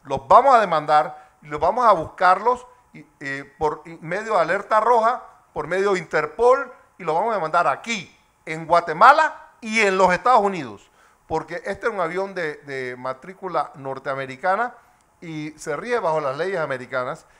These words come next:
Y aquí hay personas que se han, eh, y nos dijeron a nosotros que había miembros del Ejecutivo, miembros o personas allegadas que querían quedarse con el bien.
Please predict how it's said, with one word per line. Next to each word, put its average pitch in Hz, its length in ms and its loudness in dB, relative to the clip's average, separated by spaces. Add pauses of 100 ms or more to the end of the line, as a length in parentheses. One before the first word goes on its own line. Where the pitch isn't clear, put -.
(260)
Y 156 120 -8
aquí 151 200 -6
hay 214 100 -6
personas 214 420 -6
que 185 260 -8
se 170 220 -8
han, 196 180 -6
eh, 156 220 -14
y 143 120 -12
nos 143 200 -6
dijeron 247 340 0
a - 20 -2
nosotros 180 380 -8
que 156 160 -10
había 170 380 -4 (240)
miembros 233 440 2
del 220 160 0
Ejecutivo, 175 720 -6
miembros 202 440 -10 (180)
o 196 100 -8
personas 220 380 -4
allegadas 185 720 4 (320)
que 147 160 -18
querían 190 500 -6 (280)
quedarse 160 440 -6
con 180 180 -12
el 127 120 -14
bien. 131 380 -12